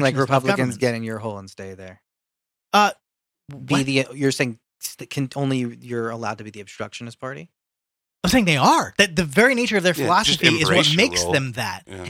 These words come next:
Speaker 1: They
Speaker 2: the
Speaker 1: would
Speaker 2: same
Speaker 1: argue
Speaker 2: way that
Speaker 1: against that, by the
Speaker 2: I,
Speaker 1: way.
Speaker 2: I understand,
Speaker 3: What
Speaker 2: but
Speaker 3: is
Speaker 2: I'm
Speaker 3: the argument against that, though?
Speaker 2: Yeah, I don't see the argument against that.
Speaker 1: That whenever they're, they like being in government, they think they can govern better than Democrats.
Speaker 2: Wh-, right, but what do they want? What is their, what is their ideological plan?
Speaker 1: Ayn Rand's,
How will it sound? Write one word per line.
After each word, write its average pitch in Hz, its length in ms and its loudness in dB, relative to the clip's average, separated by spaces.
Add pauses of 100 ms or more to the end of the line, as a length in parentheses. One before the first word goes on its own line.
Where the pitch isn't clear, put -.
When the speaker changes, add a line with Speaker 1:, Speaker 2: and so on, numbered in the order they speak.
(120)
Speaker 1:
They 156 80 8
Speaker 2:
the 165 80 8
Speaker 1:
would 156 80 10
Speaker 2:
same 143 80 8
Speaker 1:
argue 139 160 8
Speaker 2:
way 262 100 2
that - 140 -4
Speaker 1:
against 95 300 -16
that, 92 180 -16
by 95 160 -12
the - 40 -
Speaker 2:
I, 180 40 6
Speaker 1:
way. 202 100 0
Speaker 2:
I 220 160 4
understand, 190 640 -2
Speaker 3:
What 143 160 4
Speaker 2:
but 160 80 4
Speaker 3:
is 151 60 0
Speaker 2:
I'm 147 60 -2
Speaker 3:
the 160 100 2
argument 160 340 -2
against 120 320 -6
that, 87 220 -12
though? 165 80 -2
Speaker 2:
Yeah, 190 100 2
I 139 80 4
don't 165 160 0
see 170 180 -2
the 139 120 -2
argument 147 260 -2
against 98 260 -16
that. 180 260 6
Speaker 1:
That 147 60 -8
whenever 147 380 6
they're, 135 240 4
they 131 300 0
like 123 340 0
being 113 200 -8
in 101 100 -14
government, 110 420 -8
they 110 100 -10
think 107 220 -12
they 101 140 -8
can 107 160 -16
govern 107 300 -12
better 95 180 -18
than 92 260 -20 (140)
Democrats. - 540 -18 (200)
Speaker 2:
Wh-, 127 100 -8
right, 175 160 8
but 143 100 -4
what 143 140 0
do - 80 -4
they 135 120 0
want? 117 460 -6
What 127 140 -4
is 123 120 -4
their, 117 180 -4 (140)
what 127 120 -6
is 131 60 -4
their 127 160 -4
ideological 117 680 -4
plan? 135 280 0
Speaker 1:
Ayn 123 60 -2
Rand's, 117 480 -2